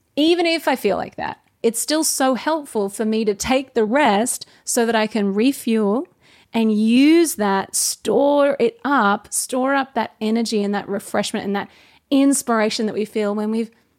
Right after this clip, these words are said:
taken some time off, and leverage that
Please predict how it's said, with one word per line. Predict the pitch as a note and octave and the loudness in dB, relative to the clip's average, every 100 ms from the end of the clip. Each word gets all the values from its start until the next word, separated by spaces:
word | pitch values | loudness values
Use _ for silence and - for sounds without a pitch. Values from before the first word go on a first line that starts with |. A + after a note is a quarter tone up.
| _ - | _ -12
taken | - C#4 D#4 C#4+ | -8 -4 -2 -2
some | D4 | -4
time | - A#3+ A3+ - | -4 -2 -2 -2
off, | - - - - _ _ _ _ _ A#3+ | -4 -4 -8 -18 _ _ _ _ _ -4
and | A3 G3 | -2 2
leverage | A#3+ C#4 A3+ F#3 | 2 2 0 -2
that | F3+ F3 B3 | -2 -4 -4